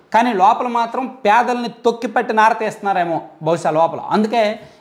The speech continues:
ఈ వర్గాలేమీ వైసీపీలో కొనసాగలేకపోతున్నారేమో, అవకాశాన్ని చూసుకొని వాళ్ళ, వాళ్ళ నిరసన గళాన్ని, అసమ్మతి గళాన్ని వినిపిస్తున్నారేమో.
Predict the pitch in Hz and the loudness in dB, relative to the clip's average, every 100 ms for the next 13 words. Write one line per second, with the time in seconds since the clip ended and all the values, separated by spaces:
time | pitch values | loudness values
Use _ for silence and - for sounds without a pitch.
0 | - 185 175 175 214 214 208 214 185 190 | -4 2 4 4 4 4 2 0 -2 -2
1 | 214 214 208 208 185 185 214 202 196 196 | -4 -2 -2 -2 -2 2 2 2 0 0
2 | 196 180 185 180 170 165 - - _ - | -4 0 0 2 0 -4 -8 -20 _ 0
3 | 196 214 214 214 208 202 202 202 208 202 | 2 2 2 2 -2 -2 -4 -2 -2 -2
4 | 208 170 185 196 190 185 180 180 185 214 | -4 0 2 4 2 0 -2 -4 -4 -4
5 | 202 190 190 185 185 151 190 196 185 185 | 0 2 2 0 -2 -4 -6 -6 -2 0
6 | 180 180 160 175 185 - 175 175 165 160 | 0 -2 -4 -6 -8 -8 -4 -2 0 -2